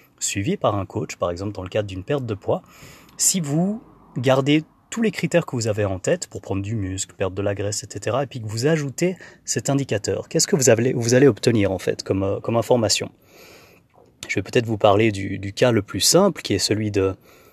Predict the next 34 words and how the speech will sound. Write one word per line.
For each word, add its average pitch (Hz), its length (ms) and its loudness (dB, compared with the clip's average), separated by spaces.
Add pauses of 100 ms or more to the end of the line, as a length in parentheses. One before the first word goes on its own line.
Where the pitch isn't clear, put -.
(140)
la - 80 -4
perte 107 220 2
de 101 100 2
graisse, 123 300 4
qui - 80 -4
est 104 40 -6
peut-être - 300 -6
le 95 60 -2
domaine, 101 400 0
euh, 95 220 -4 (460)
euh, 123 180 -12 (1120)
le 101 260 -4
domaine 107 300 0
que 110 100 -2
j'ai 101 100 0
le 101 140 0
plus, - 400 -4
euh, 107 160 4
épluché, 143 480 4
on 139 100 6
va 107 120 6
dire, 113 160 2
au 107 80 2
niveau 107 240 0
de 104 40 0
la 104 60 2
littérature. 107 640 4 (800)
Euh, 113 480 4 (180)
vous 143 220 -2
perdez 165 300 8
du 143 120 0
poids, 104 320 4 (300)
et 117 80 -4
puis 190 500 -4